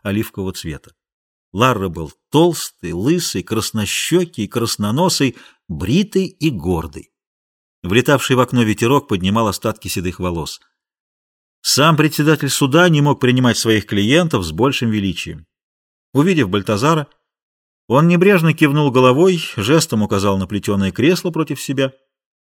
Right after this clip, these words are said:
и сказал: «Прошу вас, садитесь. С чем пожаловали?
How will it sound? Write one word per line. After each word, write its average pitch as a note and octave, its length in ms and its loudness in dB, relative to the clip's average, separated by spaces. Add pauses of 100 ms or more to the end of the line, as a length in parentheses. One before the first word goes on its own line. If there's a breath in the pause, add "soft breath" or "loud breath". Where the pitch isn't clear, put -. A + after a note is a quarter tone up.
(380)
и B2+ 100 -2
сказал: A2 380 0
«Прошу F2 380 -6
вас, C#3 180 -6
садитесь. - 520 -6 (340)
С - 40 -14
чем F3 300 -2
пожаловали? A#2+ 640 -2